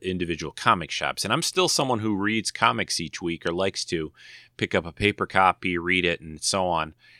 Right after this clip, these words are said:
I read some stuff digital, um, but, um, but yeah, that's a big, uh, thing, and it's, it's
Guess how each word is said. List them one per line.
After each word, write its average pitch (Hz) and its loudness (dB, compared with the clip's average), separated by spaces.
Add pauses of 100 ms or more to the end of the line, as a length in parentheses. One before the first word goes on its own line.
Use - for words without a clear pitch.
(160)
I - 0
read 170 8
some 120 4
stuff - 2
digital, 87 0 (380)
um, 80 -2 (140)
but, 92 2
um, 87 0 (260)
but 98 0
yeah, 131 6
that's 107 0
a 113 0
big, 107 -2
uh, 85 0
thing, 113 -4
and 98 0
it's, - -4
it's 87 -6